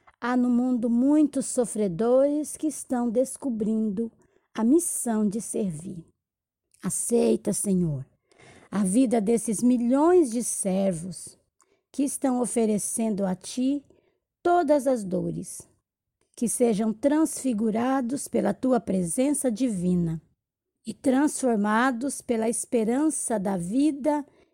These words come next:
e ressurreição. Em nome de Deus, que era, que é e que sempre será conosco e com seu povo. Ele nos abençoe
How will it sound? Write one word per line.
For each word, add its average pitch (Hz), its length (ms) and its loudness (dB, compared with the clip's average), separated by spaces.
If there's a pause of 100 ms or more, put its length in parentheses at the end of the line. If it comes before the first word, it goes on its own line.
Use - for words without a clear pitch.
e 240 140 0
ressurreição. 254 1080 -2 (1400)
Em 214 140 2
nome 190 260 2
de 165 140 -2
Deus, 233 720 0 (760)
que 180 220 -4
era, 254 480 0 (680)
que 196 280 -4
é 254 320 -2 (520)
e 302 120 0
que 370 180 -2
sempre 254 540 -2
será 208 420 -2
conosco 220 920 -2 (340)
e 302 120 2
com 302 240 0
seu 302 300 -2
povo. 170 720 -10 (600)
Ele 262 580 0 (380)
nos 196 240 0
abençoe 277 1000 2